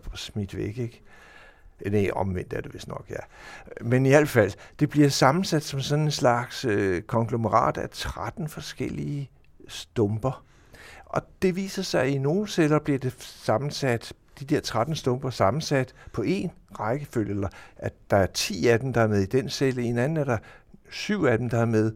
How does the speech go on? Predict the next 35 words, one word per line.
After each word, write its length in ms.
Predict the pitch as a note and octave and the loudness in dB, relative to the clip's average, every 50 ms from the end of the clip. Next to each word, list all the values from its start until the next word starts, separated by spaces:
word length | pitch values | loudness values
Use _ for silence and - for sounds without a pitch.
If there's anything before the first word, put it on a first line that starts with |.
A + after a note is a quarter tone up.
| - - - - - - | -6 -14 -20 -20 -14 -8
i 80 | - | -4
en 120 | C3 B2 A#2+ | -4 -2 0
anden 200 | A2+ A2+ E3+ F3+ | 0 0 0 0
celle, 300 | - - D3+ B2 A#2+ A#2 | 2 2 2 2 2 0
tredje 320 | - - - B2+ D3+ F3+ | -2 2 4 6 6 6
slags 300 | E3+ - C#3+ C#3 - - | 6 4 2 0 0 0
celle 260 | - C#3 B2+ A#2 A2+ | 4 4 4 6 6
er 100 | A#2+ A#2 | 4 4
der 140 | A2 A2 G#2+ - - - - - - - - - _ | 4 2 0 0 -2 -10 -20 -20 -20 -20 -20 -20 _
tolv, 360 | - - - E3 F3+ - - - - | -8 0 4 4 4 4 2 0 0
der 60 | E3 | 2
er 120 | D3 C3 | 2 2
med, 220 | B2 A#2+ A2+ A2+ A2+ - - - - - - | 2 2 2 2 0 -2 -8 -20 -20 -14 -10
og 120 | - B2 | -8 -8
så 100 | A#2+ A#2+ | -6 -4
videre. 140 | A#2+ B2+ C3 | -2 -2 -2
Så 120 | A#2+ B2 | 0 2
jeg 80 | A#2 B2 | 0 0
kan 80 | A#2+ | 0
huske, 240 | A2+ C#3 E3+ D#3 - | 0 -4 -4 0 2
der 60 | D#3 | 4
er 160 | C#3+ C#3 C3+ G2+ | 6 6 6 4
et 320 | D#2+ C3 B2 A2+ G#2 A2 | 0 -2 -4 -6 -2 2
væld 180 | D3+ F3 F3+ - | 4 4 4 4
af 60 | E3 | 0
forskellige 440 | E3+ D#3+ - - E3 C3+ B2+ D#3 E3 | -4 -4 -2 0 2 2 2 2 2
måder, 400 | C3+ A2 G#2 G#2+ A#2 C3+ D#3 E3 D#3+ - - - - - | 4 4 6 6 6 6 4 4 2 -2 -10 -12 -4 0
det 160 | D3 D3 D3 | 0 0 2
der 140 | E3 C3+ G#2 | 2 0 0
selv 380 | B2 - - - - G3 - - | 0 -4 -2 0 0 0 0 0
samme 420 | - - D3 A#2+ A#2 B2+ D3 D3+ D3+ | 0 4 4 4 4 4 -2 -4 -4
gen 340 | - C3+ B2+ G#2+ F2+ A2 B2 - - - - - - - | -4 -4 -4 -4 -6 -8 -10 -12 -14 -20 -20 -20 -8 -4
kan 120 | - C#3 | -4 -4
blive 260 | - - C3+ C3+ C#3 | -4 -4 -4 -4 -4
til 220 | A#2 - - C3 | -4 -2 -2 -2